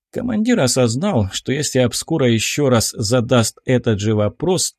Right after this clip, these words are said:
то ничем хорошим для него это не кончится. Зная упертый характер своей жены и насколько она может быть страшна в гневе, лучше не доводить до крайностей.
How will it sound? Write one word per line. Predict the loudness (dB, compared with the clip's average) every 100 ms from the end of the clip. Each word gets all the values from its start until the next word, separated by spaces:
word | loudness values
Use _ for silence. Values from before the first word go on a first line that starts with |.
| -8
то | -4
ничем | -4 -4 -2 -2
хорошим | -2 -2 -2 -2 -4 -4
для | -4
него | -2 0 2
это | 2 0 -2 -4
не | -4
кончится. | -4 0 2 2 -2 -2 -2 -4 -6 _ _ _
Зная | -12 -6 -4 0 0
упертый | 0 0 -2 -2 -2
характер | 0 0 0 0 -2
своей | 0 0 2 2
жены | 0 -2 -2 -4 -2
и |
насколько | 0 0 0 0 0 2
она | 2 4
может | 2 2 0
быть | -2 -2
страшна | -2 0 2 0 -2 -2 -2
в | -4
гневе, | -4 -2 0 0 0 _ _ _ _ _ -14
лучше | -6 -4 -4 -4 -4 0
не | 0 0
доводить | 0 0 -2 -2 -4 -2
до | -4 -2
крайностей. | -2 2 2 0 -2 -4 -6 -10